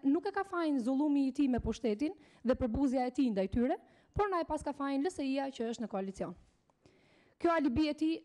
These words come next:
është e mirë dhe e pa shpresë. Problemi i tij i madh është se ai është i tmerruar nga zgjedhjet e lira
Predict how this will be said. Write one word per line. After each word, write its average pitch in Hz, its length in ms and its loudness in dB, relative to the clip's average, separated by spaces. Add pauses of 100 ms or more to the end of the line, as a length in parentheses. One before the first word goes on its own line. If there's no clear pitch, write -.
(100)
është - 200 -8
e 254 120 -2
mirë 285 320 0 (160)
dhe 202 200 -2
e 208 40 -8
pa 220 160 -4
shpresë. - 440 -8 (540)
Problemi 302 400 0
i - 60 -2
tij 277 160 2
i 240 80 -2
madh 294 240 -4 (320)
është 262 480 -2
se 226 300 0 (200)
ai 226 220 2
është 254 160 -2
i 240 60 -8
tmerruar 285 580 2
nga 214 160 2
zgjedhjet 269 320 -2
e 247 80 -4
lira 240 300 -2